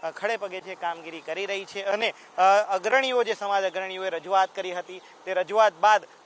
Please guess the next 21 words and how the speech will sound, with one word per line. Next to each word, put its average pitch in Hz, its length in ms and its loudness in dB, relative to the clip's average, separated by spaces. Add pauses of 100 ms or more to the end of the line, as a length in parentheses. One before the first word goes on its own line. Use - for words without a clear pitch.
હવે 208 260 -2
છે 208 240 -6
કાર્યવાહી 175 560 -2
છે 180 260 -12 (340)
તે 220 200 0 (240)
કરવામાં 214 440 2
આવી 202 140 -2
રહી 208 160 -10
છે 202 120 -16
અને 196 140 -12
જે 175 280 -2
જે 302 220 2
ગાડીઓમાં 180 540 -2
કાળા 165 240 -2
કાચ 226 340 2
લગાવવામાં 160 440 -6
આવ્યા 156 220 -6
છે 180 200 -12 (260)
તે 175 100 -4
તમામ 202 440 2
ગાડીઓને 185 600 -2